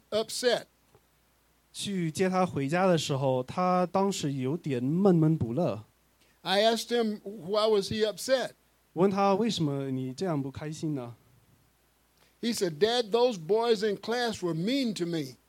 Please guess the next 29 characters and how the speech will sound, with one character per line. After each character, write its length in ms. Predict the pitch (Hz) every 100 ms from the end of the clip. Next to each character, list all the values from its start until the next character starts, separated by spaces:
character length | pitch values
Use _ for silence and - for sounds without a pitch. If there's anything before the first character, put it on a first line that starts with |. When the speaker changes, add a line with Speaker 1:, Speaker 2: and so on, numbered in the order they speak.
| -
Speaker 2:
他 160 | 175
回 180 | 156 135
答 160 | 156 131
说 480 | - 156 160 160 156
，“因 80 | 160
为 100 | 175
班 280 | 165 190 202
上 180 | 202 160
的 80 | 147
一 80 |
些 300 | 147 165 156
男 200 | 139 123
孩 360 | 139 135 120 123
对 160 | 127 170
我 280 | 147 135
很 320 | 131 - 127 113
不 120 | 135
友 200 | 117 139
好。” 380 | - 98 113 113 _ _ _ _ _
Speaker 1:
I 180 | 180 233
asked 280 | 240 226 -
him, 220 | 294 202
I 80 | 190
said, 220 | 190 208 180
"Well, 300 | 202 185 -
how 300 | - 220 240
did 200 | 220 180
you 220 | 220 233
react 280 | 208 233